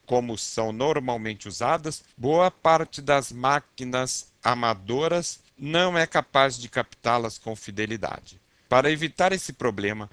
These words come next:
fotógrafos deram dicas de como fazer boas imagens em ambientes bem diferentes daqueles que a maior parte dos brasileiros frequenta no dia a dia,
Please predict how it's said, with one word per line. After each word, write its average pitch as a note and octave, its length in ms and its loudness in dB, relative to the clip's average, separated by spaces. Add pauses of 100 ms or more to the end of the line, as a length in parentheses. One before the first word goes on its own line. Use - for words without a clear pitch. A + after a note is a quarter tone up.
fotógrafos E3 920 -2
deram C3 360 2
dicas C3 520 -8
de B2+ 100 -14 (140)
como F#3 280 2
fazer C#3 460 -4
boas C3+ 440 -2
imagens B2+ 800 -4
em A#2+ 160 -6
ambientes A#2 760 -4
bem D#3+ 240 0
diferentes C#3 920 -4
daqueles B2+ 800 0
que - 180 -4
a A#2+ 80 4
maior B2+ 440 0 (120)
parte B2+ 380 2
dos A2 240 -12
brasileiros A2 720 -4
frequenta A#2+ 880 -2 (300)
no G2+ 160 -8
dia G2 280 -4
a - 20 0
dia, C#3+ 420 -4